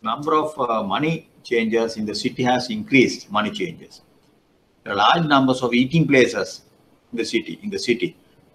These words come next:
The security checkpoints in the city have, uh, been abolished. Franchise shops of international food chains such as Pizza Hut, McDonald's, K F C, Domino,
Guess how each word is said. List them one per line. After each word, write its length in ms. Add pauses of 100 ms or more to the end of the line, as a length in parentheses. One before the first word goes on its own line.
The 100
security 560
checkpoints 840
in 100
the 100
city 340
have, 380 (460)
uh, 100
been 420
abolished. 500 (600)
Franchise 480
shops 400 (1500)
of 160
international 500
food 220
chains 400
such 240
as 200
Pizza 300
Hut, 340
McDonald's, 720
K 280
F 100
C, 320
Domino, 640